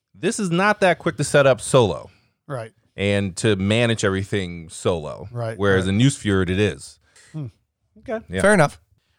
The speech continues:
Speaker 3: All right, well, it sounds like ratings time. Richie, Punch Board Paradise always needs a rating scale. What do you have for our Punch Bunch?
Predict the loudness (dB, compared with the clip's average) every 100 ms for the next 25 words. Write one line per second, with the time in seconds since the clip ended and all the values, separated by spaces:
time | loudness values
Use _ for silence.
0 | 2 4 6 4 4 6 6 4 0 2
1 | 4 4 4 4 4 4 2 4 6 6
2 | 4 4 4 6 4 4 0 _ _ _
3 | _ _ _ _ 0 4 4 2 2 4
4 | 4 2 4 4 6 6 4 2 -4 -10
5 | _ 0 4 6 6 4 2 4 4 4
6 | 2 0 2 4 4 0 -10 _ _ _
7 | _ _ _ -2 2 4 6 4 4 6
8 | 6 4 2 -2 -6 -6 -8 -8 -14